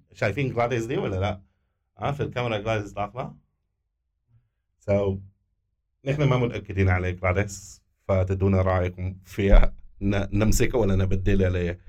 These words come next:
آه، حاجة مختلفة. آه، الليلة أنا مبسوط جدًا إنه، آه، معانا دكتورة، آه، سلوى. فدكتورة سلوى،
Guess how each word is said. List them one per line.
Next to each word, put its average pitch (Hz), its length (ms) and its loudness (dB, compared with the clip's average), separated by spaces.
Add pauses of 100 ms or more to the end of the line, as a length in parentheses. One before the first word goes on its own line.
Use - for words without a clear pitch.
(440)
آه، 92 280 0
حاجة 101 300 2
مختلفة. 87 560 -8 (600)
آه، 110 320 6
الليلة 139 760 6 (120)
أنا 107 120 4
مبسوط 101 380 -2
جدًا 107 420 0
إنه، 110 480 4
آه، 90 380 2
معانا 107 680 4 (360)
دكتورة، 98 440 0
آه، 87 640 0
سلوى. 120 460 0 (1160)
فدكتورة 98 840 4
سلوى، 123 360 4